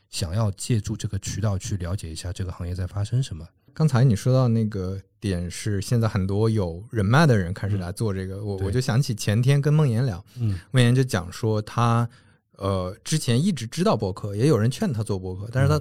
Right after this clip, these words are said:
Speaker 1: 嗯。
Speaker 2: 呃，比如说那个，呃，张小雨是他好朋友嘛，呃，也推荐他做播客，他都一直坚持不做，因为他觉得这个好像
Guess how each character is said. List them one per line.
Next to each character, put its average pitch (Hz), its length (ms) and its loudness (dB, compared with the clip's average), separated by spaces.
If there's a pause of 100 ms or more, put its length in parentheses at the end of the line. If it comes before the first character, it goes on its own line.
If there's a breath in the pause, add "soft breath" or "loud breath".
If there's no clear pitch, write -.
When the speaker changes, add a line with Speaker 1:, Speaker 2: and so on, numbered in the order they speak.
(140)
Speaker 1:
嗯。 117 180 -4
Speaker 2:
呃， 113 160 -10
比 101 100 -6
如 110 100 2
说 120 120 4 (140)
那 120 140 -2
个， 104 200 0 (100)
呃， 104 140 -2
张 123 140 4
小 135 100 6
雨 123 140 2
是 - 80 -4
他 117 140 2
好 - 240 -8
朋 98 180 -4
友 113 60 2
嘛， 117 120 0 (200)
呃， 101 160 -8
也 95 180 -6 (120)
推 - 140 -4
荐 117 140 2
他 107 80 2
做 104 140 -2
播 95 120 -6
客， 92 60 -6
他 123 140 -2
都 123 180 2
一 131 160 -2
直 98 180 -6 (120)
坚 127 180 2
持 131 60 4
不 127 100 2
做， 139 300 -2
因 120 80 -2
为 113 60 2
他 104 100 2
觉 95 120 -4
得 101 80 -4
这 107 140 -4
个 98 80 -4
好 95 140 -8
像 101 180 -2